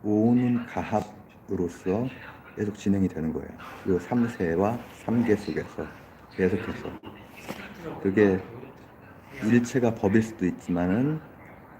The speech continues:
법이라고 하는 것은 설명일 뿐이고,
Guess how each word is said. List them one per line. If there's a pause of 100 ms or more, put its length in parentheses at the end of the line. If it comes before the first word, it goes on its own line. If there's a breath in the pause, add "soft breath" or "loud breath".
(920)
법이라고
하는
것은
설명일
뿐이고,